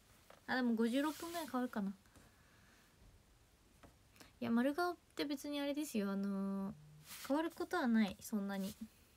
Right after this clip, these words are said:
そう。ま、まあまあま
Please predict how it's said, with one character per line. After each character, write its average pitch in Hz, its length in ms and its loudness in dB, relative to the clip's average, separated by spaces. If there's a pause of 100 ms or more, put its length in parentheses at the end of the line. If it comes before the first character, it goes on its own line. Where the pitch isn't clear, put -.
(1600)
そ - 200 -16
う。 - 40 -14 (1200)
ま、 294 200 0 (1200)
ま 220 80 2
あ 214 40 0
ま 185 120 -2
あ - 40 -8
ま - 40 -10